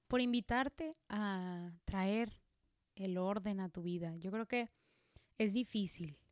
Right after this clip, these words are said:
Es difícil porque es muy fácil, más bien, estar en este ciclo de la productividad y dejar que alguien más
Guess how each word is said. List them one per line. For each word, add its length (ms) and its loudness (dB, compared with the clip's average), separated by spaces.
Es 160 -2
difícil 480 2
porque 680 0
es 200 2
muy 240 2
fácil, 560 0
más 240 -2
bien, 280 -4
estar 340 -2
en 160 -2
este 420 -4
ciclo 680 -4
de 140 -2
la 100 0
productividad 760 -2
y 140 -2
dejar 400 0
que 140 0
alguien 340 2
más 480 -4